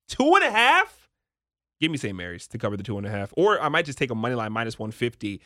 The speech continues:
But I do like Indiana, and Trace Jackson's been putting on a show. He's jumping up some, uh, draft boards. Ryan, you're,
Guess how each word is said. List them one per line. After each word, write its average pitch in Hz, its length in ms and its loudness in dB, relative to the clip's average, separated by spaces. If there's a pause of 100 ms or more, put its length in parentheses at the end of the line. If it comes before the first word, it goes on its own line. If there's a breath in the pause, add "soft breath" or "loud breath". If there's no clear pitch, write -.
(240 soft breath)
But 135 100 2
I 160 60 4
do 170 180 -2
like 165 200 0
Indiana, 127 400 -4
and 107 80 -6
Trace 139 260 -2
Jackson's 120 400 -4
been 107 140 -6
putting 120 200 -4
on 107 120 -6
a - 20 -8
show. 110 300 -4
He's 123 200 -6 (260)
jumping 139 380 -2
up 117 140 -4
some, 107 200 -6
uh, 104 120 -2
draft 107 340 -6
boards. 98 380 -12
Ryan, 113 320 -4 (100)
you're, 110 220 -8